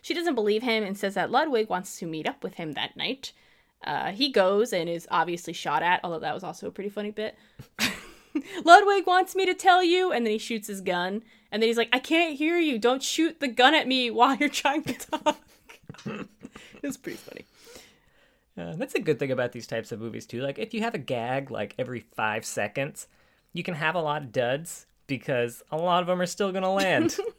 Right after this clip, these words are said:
Speaker 1: Well, again, it's different types of humor for different types of people.
Speaker 2: Yeah.
Speaker 1: I mean, and, but they're not too far away from each other. You can't have, like,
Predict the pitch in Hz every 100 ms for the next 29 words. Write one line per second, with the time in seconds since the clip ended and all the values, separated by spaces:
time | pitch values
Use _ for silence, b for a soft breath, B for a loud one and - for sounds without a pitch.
0 | 339 392 - 320 B B B 381 359 339
1 | 302 277 359 339 285 - 247 226 - 208
2 | - 202 190 185 190 180 175 180 165 175
3 | 156 - 175 - 180 - 185 185 180 165
4 | 160 143 247 262 269 - 294 277 269 -
5 | 262 - 202 180 180 180 180 165 - 165
6 | 170 175 190 190 175 170 165 - 139 -